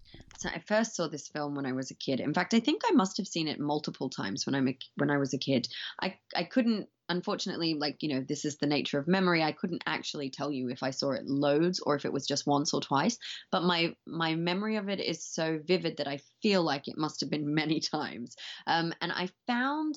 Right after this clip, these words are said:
this film, and I think it's because I found this film captivating but also terrifying. So as a child, I was, like, absolutely scared shitless of these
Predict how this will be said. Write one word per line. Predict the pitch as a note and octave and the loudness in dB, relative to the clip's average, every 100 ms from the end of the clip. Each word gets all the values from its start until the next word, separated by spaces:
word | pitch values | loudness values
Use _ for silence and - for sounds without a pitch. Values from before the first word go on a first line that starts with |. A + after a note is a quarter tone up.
| - | -2
this | A#3+ - | -4 -4
film, | - F#3 D3+ C#3 C3+ D3+ - _ _ _ - | -2 -2 -2 -4 -4 -4 -8 _ _ _ -2
and | E3+ | 2
I | F#3 | 2
think | G3+ E4 | 2 0
it's | D#4 | 0
because | A3+ - B3+ A3 | -2 0 0 0
I | |
found | G3 F3 E3 | 0 0 0
this | - | -2
film | D#3+ D3+ | -4 -4
captivating | D3 F3 - F3 E3 D#3+ D#3 | -2 -4 -2 -2 0 0 -4
but | D3 | -4
also | D#3 D#3+ C#3+ | -2 -2 -2
terrifying. | - C#3+ B2 C3 D2+ - - - - - | -2 -2 -2 -4 -8 -8 -10 -10 -10 -6
So | - G3 | 0 2
as | G#3 G3+ | 2 0
a | |
child, | F#3+ - A3+ E3+ D#3 - | 0 2 2 2 0 -2
I | D#3 | -2
was, | D#3 - | -4 -4
like, | D3+ - _ _ _ | -6 -6 _ _ _
absolutely | E3 F3+ - E3+ D#3 C#3+ C#3+ | -2 -2 -4 -8 -8 -8 -8
scared | C#3+ - C3+ B2+ A#2+ | -8 -8 -6 -6 -6
shitless | - - - C3 - - | -4 -4 -4 -8 -10 -10
of | C3+ - | -8 -2
these | C3+ B2+ | -2 -2